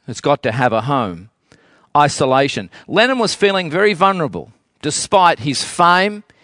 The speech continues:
his possessions, and all that he had, he had this profound sense of isolation. Who would have thought all these years later, fifty years later, in fact,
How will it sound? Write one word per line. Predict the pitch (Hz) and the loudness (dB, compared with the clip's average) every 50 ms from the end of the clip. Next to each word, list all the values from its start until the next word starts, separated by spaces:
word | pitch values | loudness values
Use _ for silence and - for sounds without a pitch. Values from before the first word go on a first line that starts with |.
| _ _ _ _ _ | _ _ _ _ _
his | - 185 175 - | -4 -4 -4 -2
possessions, | - - 175 135 - 170 165 170 - - 165 165 185 165 | 0 0 0 2 4 4 4 4 2 -4 -8 -8 -4 -2
and | 175 139 147 - _ | -2 -4 -4 -8 _
all | - 170 196 220 233 240 240 | -4 0 2 4 4 4 4
that | 214 220 | 4 2
he | 196 190 180 | 2 2 0
had, | 175 170 165 139 110 101 90 98 113 - _ _ _ _ _ _ _ _ | 0 0 0 0 0 -2 -6 -8 -12 -18 _ _ _ _ _ _ _ _
he | _ - 147 | _ -4 -2
had | 165 165 147 | -2 0 -2
this | 165 151 - | -2 -6 -6
profound | - - - 190 170 135 - 196 185 196 208 214 214 208 - | -12 -8 -6 -6 -6 -4 -2 -2 0 2 2 0 0 -4 -8
sense | - - - 220 190 147 139 - - | -10 -6 -4 -4 -4 -4 -4 -6 -6
of | 147 147 | -4 -2
isolation. | 151 156 156 - - 151 151 151 151 - 139 127 143 | -2 -2 -2 -2 -2 0 0 0 0 -2 -6 -8 -4
Who | 170 214 214 | -4 -2 0
would | 190 | 0
have | 170 156 | -2 -2
thought | - - - 190 175 131 - - _ _ - _ - - - - _ - | -4 -4 -4 -2 -2 -2 -4 -6 _ _ -20 _ -20 -20 -20 -20 _ -4
all | - 180 190 | -2 -2 0
these | 165 175 165 143 151 | 2 0 0 0 0
years | 170 156 135 | -2 -2 2
later, | 160 165 160 127 - | 2 2 2 2 0
fifty | - - - 233 214 - _ 160 151 | -6 -2 -2 -2 -2 0 _ -6 -4
years | 131 139 135 123 131 | -2 -2 -4 -2 -2
later, | 135 127 120 107 104 101 | 0 0 0 0 -2 -4
in | 98 98 | -6 -10
fact, | - - 98 85 80 - _ | -8 -6 -6 -6 -8 -14 _